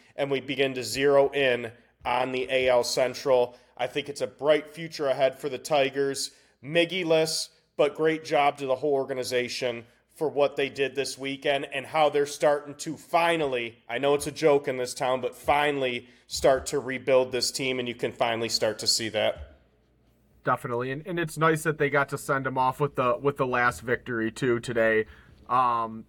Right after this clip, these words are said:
Speaker 2: and the other thing I wanna bring up, too, is did you guys see those fly-ass button-downs they were giving out with the Venezuelan flag and the Tigers logo?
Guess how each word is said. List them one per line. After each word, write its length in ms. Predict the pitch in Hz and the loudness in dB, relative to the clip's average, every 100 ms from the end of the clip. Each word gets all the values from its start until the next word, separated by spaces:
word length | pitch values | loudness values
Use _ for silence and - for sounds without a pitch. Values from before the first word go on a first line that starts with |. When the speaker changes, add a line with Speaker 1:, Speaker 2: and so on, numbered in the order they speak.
| - | -8
Speaker 2:
and 160 | 139 | -2
the 60 | 139 | 2
other 220 | 196 240 | 2 0
thing 260 | - 170 156 | -4 0 2
I 80 | |
wanna 180 | 147 147 | 2 0
bring 180 | 139 143 | -2 -2
up, 160 | 135 - | -2 -4
too, 220 | 170 160 | -4 -2
is 180 | 139 117 | -4 -6
did 120 | 127 | -4
you 60 | 196 | -4
guys 140 | 196 | -4
see 80 | 214 | -6
those 220 | 190 160 | -6 -6
fly-ass 540 | - 147 147 156 151 127 | -6 -2 0 0 -2 -2
button-downs 580 | 131 135 156 170 170 | -6 -6 0 0 0
they 100 | 160 | -4
were 100 | 165 | -6
giving 280 | 156 165 160 | -4 -6 -2
out 200 | 160 165 | 0 0
with 160 | 151 151 | -2 0
the 100 | 147 | 0
Venezuelan 800 | 143 156 151 - 151 156 156 156 | 2 0 0 0 2 2 2 -4
flag 500 | - 143 147 151 156 | -2 2 4 4 2
and 120 | 151 | -2
the 60 | |
Tigers 500 | 151 151 147 151 156 | -2 0 0 2 0
logo? 640 | 151 151 151 156 151 151 | 2 2 4 4 4 2